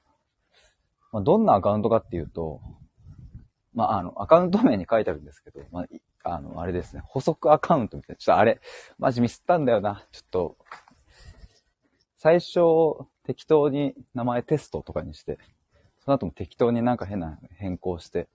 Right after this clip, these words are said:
最終的に今補足アカウントかなとかって思って、補足アカウントっていう風な名前入れたら、なんか名前変更できなくなっちゃって、変えすぎて。ちょっと今、鬼ダサアカウント名なんですけども、まあなんか、まあただ言ってることは間違ってないと。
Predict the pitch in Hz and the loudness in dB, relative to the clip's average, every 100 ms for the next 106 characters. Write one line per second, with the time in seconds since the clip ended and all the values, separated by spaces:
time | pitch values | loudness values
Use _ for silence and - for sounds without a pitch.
0 | _ _ _ _ _ 120 110 131 135 147 | _ _ _ _ _ -2 -2 -2 -2 -4
1 | 110 87 - 85 92 85 104 165 135 - | -4 -8 -10 -2 0 4 4 2 0 -2
2 | 87 104 113 107 69 87 85 90 - 71 | -2 -4 -6 -8 -10 -8 -8 -8 -10 -14
3 | 85 101 110 107 120 85 87 85 82 76 | -12 -4 0 2 0 -2 -6 -8 -8 -8
4 | 85 76 82 87 85 87 80 71 _ _ | -8 -6 -4 -2 -2 0 -2 -4 _ _
5 | _ _ 95 73 82 123 127 156 151 151 | _ _ -14 -10 -2 0 0 -2 0 2
6 | 143 139 87 78 - - - 87 78 78 | 2 2 -2 -10 -18 -20 -8 -8 -6 -10
7 | - 69 _ _ _ - - - _ _ | -10 -12 _ _ _ -20 -20 -20 _ _
8 | _ _ _ 92 - 110 98 95 120 127 | _ _ _ -16 -8 -4 0 2 4 4
9 | 123 127 117 131 131 120 131 98 76 69 | 2 0 2 2 2 0 0 0 -4 -10
10 | - 78 76 78 82 120 107 92 110 80 | -14 -12 -10 -10 4 8 8 8 0 -2
11 | 76 - _ _ _ _ _ _ _ _ | -4 -8 _ _ _ _ _ _ _ _
12 | 117 151 120 98 - - 147 156 117 85 | 0 4 6 4 0 2 4 6 4 2
13 | 113 107 82 82 69 73 | 0 -2 -2 -4 -6 -12